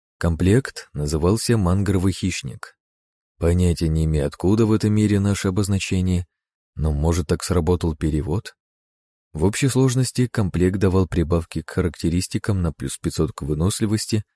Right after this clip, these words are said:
плюс триста к ловкости и плюс двести к силе, а надев его, появлялся бонус «Хозяин леса», дающий абсолютную незаметность в лесах.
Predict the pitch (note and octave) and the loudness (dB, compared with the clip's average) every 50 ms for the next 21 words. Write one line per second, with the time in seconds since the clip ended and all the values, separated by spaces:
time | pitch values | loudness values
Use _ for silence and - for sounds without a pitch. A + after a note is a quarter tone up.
0 | _ _ _ _ - F2 F2+ - - - E2 E2+ D#2+ - - C2+ - - D2 F#2 | _ _ _ _ -2 0 0 0 0 0 0 0 0 -2 -4 -8 -4 -2 0 0
1 | G#2 - - A#2 - - - A2 G#2+ - _ _ _ _ _ _ _ _ - A2+ | 0 0 -4 -6 -4 -2 -2 -2 -2 -4 _ _ _ _ _ _ _ _ -4 -2
2 | B2 - C3 B2 A2+ F2 E2+ E2+ F#2+ G2 - - G#2+ - - - - E2 D#2 D2+ | 0 2 2 2 2 2 2 2 2 2 2 0 -4 -4 -4 -4 -2 0 0 0
3 | D#2+ D#2+ - _ _ _ _ _ _ - E2+ E2 E2 D#2+ D#2 A2 B2 - C3+ G#2 | -2 -4 -8 _ _ _ _ _ _ -2 0 0 0 2 2 2 2 2 0 0
4 | F2+ D#2+ - F2 E2 D#2 D#2 E2 F2 G2+ G#2 - G#2+ F2+ E2+ G2 G#2 A2 A2 - | 0 -2 0 0 0 2 2 2 2 2 0 0 -2 -2 0 0 0 0 -2 -2
5 | - G#2+ G2 F#2+ G#2 G2+ G2+ G2 F#2 F2+ G#2+ C3 C3 - - E2+ D#2+ - _ _ | -2 -2 0 2 2 2 2 0 0 0 0 0 0 -2 -4 -4 -6 -8 _ _
6 | _ _ _ _ _ _ _ - E2 E2 E2+ E2+ D#2+ E2 D#2+ - - E2+ D#2 - | _ _ _ _ _ _ _ -4 0 2 2 4 4 2 2 2 2 0 0 0
7 | - - E2+ D2+ D#2+ F#2 A2 A#2 - C3 B2 A#2+ A#2+ A#2 G#2+ G#2+ G2+ G2 G2+ G2 | -2 -2 0 2 2 2 0 0 0 2 2 2 2 2 2 2 2 4 2 2
8 | - - G2 E2+ - - D#2+ D#2 E2+ E2 - - D#2 C#2 - - - - | 0 0 -2 -2 -2 -4 -6 -4 -4 -4 -2 -2 -4 -4 -4 -8 -14 -20